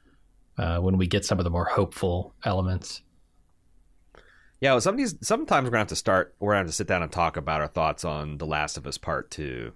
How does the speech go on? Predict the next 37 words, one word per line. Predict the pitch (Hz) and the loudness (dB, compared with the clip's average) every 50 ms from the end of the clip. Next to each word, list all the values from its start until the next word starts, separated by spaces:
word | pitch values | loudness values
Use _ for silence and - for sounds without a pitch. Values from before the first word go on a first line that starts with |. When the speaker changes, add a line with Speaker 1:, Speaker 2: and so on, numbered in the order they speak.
| - | -10
Speaker 2:
because | - 80 - - - - 82 80 78 76 76 76 73 73 71 69 71 71 - - - - _ _ _ _ _ _ _ _ _ _ _ _ _ _ _ _ _ _ _ _ _ _ _ - | -10 -10 -8 -6 -4 -2 0 0 0 0 0 -2 -2 -4 -6 -6 -8 -8 -8 -10 -10 -12 _ _ _ _ _ _ _ _ _ _ _ _ _ _ _ _ _ _ _ _ _ _ _ 0
I | 101 123 147 175 190 175 | 2 4 4 4 4 2
don't | 131 - 131 123 120 120 117 113 - 101 | 2 4 6 6 6 6 4 2 0 -2
know | 104 104 101 101 98 95 | 0 2 4 6 4 4
how | 92 - - 101 95 92 92 90 90 90 90 87 | 2 2 0 2 4 4 6 6 6 4 4 2
they | 80 - 95 87 | 2 2 2 2
do | 85 76 82 90 90 | 2 0 -2 -4 -2
The | 82 90 85 | 0 0 2
Last | 87 87 87 85 80 - | 2 2 2 0 -2 -2
of | - 80 | -4 -4
Us | 87 82 - | -4 -4 -4
Part | - - 95 87 82 - - | -4 -2 0 0 0 -2 -4
Two | - - 90 85 82 80 78 76 76 73 - - - | -6 -6 -4 -4 -2 -4 -4 -4 -6 -6 -8 -8 -6
in | 95 90 80 | -6 -6 -6
two | 73 - - 85 76 | -8 -8 -8 -6 -6
seasons. | 69 - - 67 67 65 65 64 57 58 60 62 - - - - | -6 -6 -6 -8 -8 -10 -10 -12 -12 -12 -12 -10 -12 -12 -14 -18
Speaker 1:
<laughs> | - _ _ - - _ _ - - - - - _ - - - - _ - - - - - - - - - 170 | -20 _ _ -20 -20 _ _ -20 -20 -20 -20 -20 _ -20 -20 -20 -20 _ -18 -18 -16 -16 -18 -18 -4 0 0 2
Speaker 2:
Because | - 101 - - 120 110 107 101 98 98 95 90 87 | 2 0 -2 0 2 4 4 6 4 4 2 2 2
imagine | - 117 123 127 135 147 170 156 156 151 | 0 2 2 2 4 4 4 4 4 2
if | 135 117 104 | 2 2 2
you | 113 117 - | 2 0 2
Speaker 1:
Yeah. | - - 123 120 113 | 4 4 6 6 4
Speaker 2:
took | 110 - - | 2 0 -2
a | 98 | -4
year | 95 90 92 107 110 110 107 | -4 -2 0 4 4 4 4
and | 104 98 | 4 2
a | |
half | 92 101 104 98 92 - - 104 | 2 0 0 0 0 0 2 4
off | 95 92 87 82 80 - - | 4 6 6 4 2 0 -2
in | - 95 90 85 | -4 -4 -2 -2
between | 87 82 - - 95 92 90 87 | -4 -6 -4 -4 -2 -2 -2 -2
the | 82 85 | -2 -4
flip | - - - 90 82 - - | -4 -4 -2 -2 -2 -2 -4
between | 82 82 - - 87 85 82 73 | -10 -10 -8 -6 -4 -4 -4 -2
Ellie | - 80 85 82 82 82 80 80 80 78 - - - - | -2 -2 -2 0 0 -2 -2 -2 -2 -4 -6 -8 -8 -8
and | 82 80 78 78 76 73 73 71 69 71 - | -6 -4 -4 -4 -4 -4 -6 -6 -8 -6 -4
Abby. | - 76 73 - - - 57 - - - | -2 -2 -2 -2 -4 -6 -10 -12 -12 -14